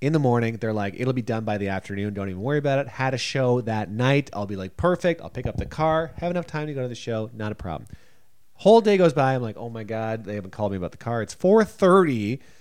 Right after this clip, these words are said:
I get a call. They're like, "Hey, your car is ready.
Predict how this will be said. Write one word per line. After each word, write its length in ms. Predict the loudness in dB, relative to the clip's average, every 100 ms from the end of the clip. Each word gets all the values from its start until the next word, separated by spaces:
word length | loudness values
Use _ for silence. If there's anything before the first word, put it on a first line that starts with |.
| -20 -20 -20 -20 -20 -20 -12
I 100 | -6
get 160 | 2 4
a 20 |
call. 380 | 4 6 8 6
They're 140 | 2 -2
like, 400 | -4 -8 -10 -18 -16
"Hey, 180 | -2 0
your 100 | 0
car 220 | 0 0
is 120 | 0
ready. 360 | -2 -4 -4 -8